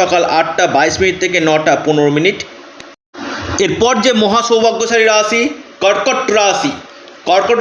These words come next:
রাশির লাকি নাম্বার দুই। আপনার শুভ সময় সকাল আটটা চৌত্রিশ মিনিট থেকে দশটা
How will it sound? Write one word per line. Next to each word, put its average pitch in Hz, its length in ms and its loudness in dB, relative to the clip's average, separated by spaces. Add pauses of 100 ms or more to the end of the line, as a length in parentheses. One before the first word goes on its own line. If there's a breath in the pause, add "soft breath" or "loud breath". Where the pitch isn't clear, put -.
রাশির 233 340 0
লাকি 214 240 0
নাম্বার 214 400 0 (2000)
দুই। 226 240 4 (680)
আপনার 208 260 0
শুভ 202 220 -2 (180)
সময় 202 280 2 (480)
সকাল 175 320 2 (300)
আটটা 180 340 -2 (160)
চৌত্রিশ 190 420 0
মিনিট 196 260 0
থেকে 190 160 0 (160)
দশটা 165 320 0